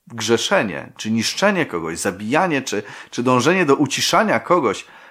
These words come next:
w imię jedności nie jest czymś dobrym i nie prowadzi do jedności, a wręcz odwrotnie, prowadzi do podziałów. I ludzie, zwróć uwagę, w tym wersecie, ludzie ci, którzy będą właśnie zabijać tych uczniów, czy właśnie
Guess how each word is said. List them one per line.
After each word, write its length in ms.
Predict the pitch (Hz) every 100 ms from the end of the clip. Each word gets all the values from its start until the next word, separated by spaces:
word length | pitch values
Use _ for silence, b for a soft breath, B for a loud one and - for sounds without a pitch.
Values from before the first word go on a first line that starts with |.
| B
w 220 | 107 98 117
imię 340 | 175 139 120
jedności 640 | 101 101 90 110 135 - 120
nie 360 | 104 107 110 165
jest 260 | 226 -
czymś 240 | - 170 143
dobrym 380 | 165 101 101
i 100 | 139
nie 220 | 160 160 170
prowadzi 720 | 190 180 147 240 214 110 104
do 100 | 107
jedności, 600 | 110 107 107 107 - 196 B B
a 120 | 123
wręcz 260 | 139 196
odwrotnie, 560 | 226 220 349 - - - - B B
prowadzi 880 | 170 160 135 165 151 95 87 - _ -
do 140 | 95
podziałów. 720 | - 135 226 78 73 - - - _ _ _ _ _ _ _ b b b b b b b b b b b 151
I 80 |
ludzie, 340 | 151 247 214 160
zwróć 260 | 143 190
uwagę, 280 | 180 226 170
w 40 | 135
tym 160 | 143
wersecie, 520 | 123 120 - 220 -
ludzie 340 | 107 165 190 151
ci, 180 | - 226
którzy 300 | - 135 131
będą 420 | 156 196 185 151
właśnie 380 | 165 190 - 143
zabijać 680 | 151 139 120 233 247 143
tych 180 | - 95
uczniów, 400 | 87 85 78 82
czy 140 | - 107
właśnie 360 | 131 - 139